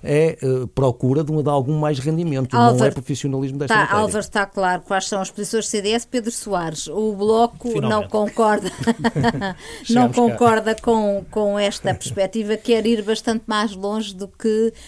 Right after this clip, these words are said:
Speaker 2: todos os outros, mas também não concorda com a ideia do Partido Socialista.
Speaker 3: Sabe, eh, eh, a primeira questão é a seguinte. Temos que partir da realidade. E, eh, nós estamos a viver no nosso país uma crise no setor da habitação.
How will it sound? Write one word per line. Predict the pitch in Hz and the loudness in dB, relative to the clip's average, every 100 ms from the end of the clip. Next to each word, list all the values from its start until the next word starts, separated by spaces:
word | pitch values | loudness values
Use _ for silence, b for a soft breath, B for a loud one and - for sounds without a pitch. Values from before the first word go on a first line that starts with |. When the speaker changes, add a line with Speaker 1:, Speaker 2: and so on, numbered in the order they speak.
| B | B
Speaker 2:
todos | - 240 240 | 0 0 2
os | 233 | 0
outros, | 214 - | 0 -4
mas | 202 | -6
também | 285 240 233 | -2 0 2
não | 269 285 | 2 0
concorda | 285 277 285 269 269 | 0 -2 -2 -2 -4
com | - 262 | -4 -2
a | 254 | -2
ideia | 240 247 240 | -2 -2 -2
do | 240 | -4
Partido | 254 247 254 | -4 -2 -4
Socialista. | - 262 202 160 | -4 -4 -4 -2
Speaker 3:
Sabe, | - 170 185 - | 0 2 0 -2
eh, | 165 143 120 - - 123 117 117 127 139 | -4 -2 -4 -6 -4 0 2 2 2 0
eh, | - | -2
a | |
primeira | - 214 131 | 0 2 2
questão | 110 - 113 113 | 2 -2 -2 -2
é | 95 | 0
a | |
seguinte. | - - 92 92 - - | 0 0 -4 -16 -20 -12
Temos | - 147 | -6 -6
que | - | -2
partir | 143 117 | -2 -2
da | 107 | -4
realidade. | - 104 92 - - - | -4 -6 -6 -10 -14 -4
E, | 135 139 147 - | 0 0 -2 -6
eh, | 131 123 117 104 101 - | -4 0 0 -2 -6 -4
nós | 123 127 123 | -2 0 -2
estamos | - 131 117 | -4 -2 -2
a | |
viver | 110 107 92 90 90 | -2 -4 -6 -10 -8
no | 107 | -6
nosso | 104 98 - | -4 -4 -6
país | 98 87 87 - - - | -8 -12 -14 -16 -16 -12
uma | 117 113 | -6 -6
crise | - 107 98 90 - - - - | -6 -6 -6 -6 -10 -12 -18 -12
no | 107 | -10
setor | 107 98 | -10 -10
da | 98 | -10
habitação. | 95 95 107 - | -10 -12 -12 -12